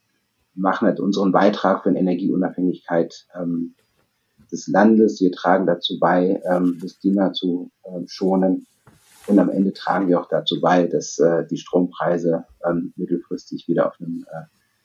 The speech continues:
für alle gut verträglichen Niveau bleiben. Ja, und mein Tipp, ich kann es nur noch mal wiederholen, sich Gedanken dazu zu machen, was ist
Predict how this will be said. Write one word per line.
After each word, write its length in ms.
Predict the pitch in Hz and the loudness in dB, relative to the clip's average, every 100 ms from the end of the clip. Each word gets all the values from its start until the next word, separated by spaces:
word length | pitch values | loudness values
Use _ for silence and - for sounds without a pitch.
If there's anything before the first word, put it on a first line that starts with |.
| _ _ - | _ _ -10
für 100 | - | 0
alle 220 | 190 196 | 2 2
gut 220 | - - | 0 -4
verträglichen 840 | - - - - - 87 90 90 - _ _ | -6 -8 -2 -2 0 -4 -6 -8 -8 _ _
Niveau 560 | 95 95 85 98 95 - _ _ | -6 -4 2 4 4 2 _ _
bleiben. 360 | - - 277 - _ _ _ _ _ _ _ _ _ _ _ _ _ _ _ _ _ _ _ _ _ _ _ _ _ _ _ _ _ _ _ - | -8 -8 -8 -14 _ _ _ _ _ _ _ _ _ _ _ _ _ _ _ _ _ _ _ _ _ _ _ _ _ _ _ _ _ _ _ -4
Ja, 180 | 95 - | -2 -2
und 100 | - | -4
mein 180 | 92 | -6
Tipp, 180 | - 107 | -4 -2
ich 140 | 90 - | -2 -2
kann 140 | 98 | -2
es 80 | 95 | 2
nur 80 | 95 | 2
noch 80 | |
mal 140 | 98 92 | 2 2
wiederholen, 680 | 95 87 90 92 98 - - | 2 2 2 0 0 -2 -6
sich 180 | - 92 - _ - | -10 -10 -10 _ -6
Gedanken 380 | 92 98 - | 0 0 2
dazu 240 | 98 - 92 | -2 -2 -6
zu 140 | - | -6
machen, 280 | 95 92 90 | -4 -2 2
was 200 | 95 - | 0 0
ist 200 | 90 - | -10 -14